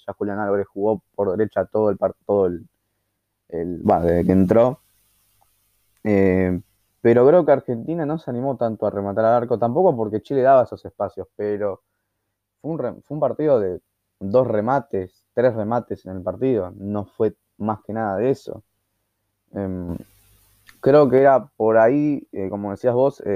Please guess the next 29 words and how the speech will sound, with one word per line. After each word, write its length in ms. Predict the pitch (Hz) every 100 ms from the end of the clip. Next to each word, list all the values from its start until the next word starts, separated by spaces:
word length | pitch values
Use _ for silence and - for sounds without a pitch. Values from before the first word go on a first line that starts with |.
| 87
eh, 240 | 90 87 - _ _ _ _ _ _ _
aprovechar, 840 | - 95 - 104 101 95 131 127 104
eh, 540 | 90 87 80 67 85 _ - _
bueno, 200 | - 113
lo 140 | 95 87
que, 160 | 92
lo 280 | 76 80 90
que 80 | 85
decías 280 | 87 - 101
vos 180 | 117 113
de, 120 | 95
de, 160 | 90
de 120 | 85 95
Foyt, 440 | - 117 117 117 _ _ _ _
de 140 | 92 90
que 220 | 85 - - _ _ _ _
si 160 | _ 92
bien 220 | 98 104
no, 160 | 104 98
no, 160 | 101
no 160 | 95 107
pasaba 320 | 107 101 110
el 60 | 107
ataque, 380 | 107 120 120 107
pero 300 | 101 95 87
cuando 180 | 98
entró 220 | 95 104 110
Molina 340 | 107 117 110
sí. 380 | - 127 123